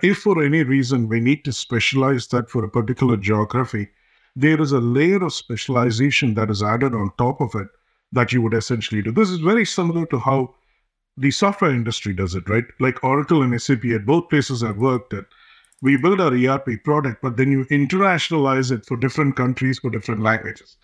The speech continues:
You have the same thing to do that. It's actually, I think, relatively more easier in hardware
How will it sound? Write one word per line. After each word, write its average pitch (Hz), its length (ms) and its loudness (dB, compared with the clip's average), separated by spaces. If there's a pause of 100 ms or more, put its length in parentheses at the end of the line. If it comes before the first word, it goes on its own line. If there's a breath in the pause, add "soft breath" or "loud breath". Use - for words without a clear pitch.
(320 soft breath)
You 156 100 4
have 202 160 2
the 196 80 2
same 214 320 2
thing 190 200 2
to 156 80 0
do 143 120 -2
that. 139 160 0
It's 185 100 -4
actually, 269 300 2
I 143 80 2
think, 190 180 -4
relatively 156 520 0
more 131 200 0
easier 135 420 0
in 127 200 0
hardware 135 420 -2